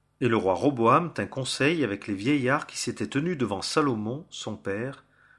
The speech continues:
lorsqu'il vivait, disant, « Comment conseillez-vous de répondre à ce peuple ? » Et ils lui parlèrent, disant, «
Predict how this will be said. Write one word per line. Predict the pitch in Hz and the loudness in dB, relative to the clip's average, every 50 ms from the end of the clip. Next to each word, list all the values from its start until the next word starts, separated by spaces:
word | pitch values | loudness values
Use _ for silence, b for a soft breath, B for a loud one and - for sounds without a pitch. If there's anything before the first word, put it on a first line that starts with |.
| b b | b b
lorsqu'il | 120 113 - - - - - 107 95 92 | 0 0 0 -2 -6 -6 -6 -6 -6 -4
vivait, | 92 107 135 135 110 113 120 135 170 180 - _ _ - | -2 -2 -2 0 0 0 0 0 -2 -6 -12 _ _ -16
disant, « | 107 95 98 98 92 90 90 87 80 - _ _ _ _ _ _ _ _ _ _ _ _ _ _ _ _ _ _ _ _ _ | -12 -8 -6 -6 -6 -6 -6 -8 -10 -14 _ _ _ _ _ _ _ _ _ _ _ _ _ _ _ _ _ _ _ _ _
Comment | - 220 202 160 123 107 | -2 0 2 2 0 0
conseillez-vous | - 123 107 - - 123 107 107 107 107 120 117 | 0 -4 -4 0 0 2 4 4 2 2 2 2
de | 113 | 2
répondre | 107 101 107 107 - 120 110 101 92 | 4 4 2 0 0 -2 -2 -2 -2
à | 90 | -4
ce | - - 101 | -4 -4 -8
peuple ? » | - - - 95 90 - - - _ _ _ _ _ _ _ _ _ _ _ _ _ _ _ _ _ _ _ _ _ _ _ _ _ _ _ | -10 -8 -8 -8 -8 -10 -20 -20 _ _ _ _ _ _ _ _ _ _ _ _ _ _ _ _ _ _ _ _ _ _ _ _ _ _ _
Et | - 139 170 | 2 2 2
ils | 160 | 2
lui | 139 131 139 | 2 -2 -4
parlèrent, | 135 - 120 107 117 113 120 127 123 117 | -2 -2 -2 -2 0 0 2 0 0 0
disant, « | 107 101 98 98 107 113 117 b | -2 -6 -6 -4 -6 -8 -8 b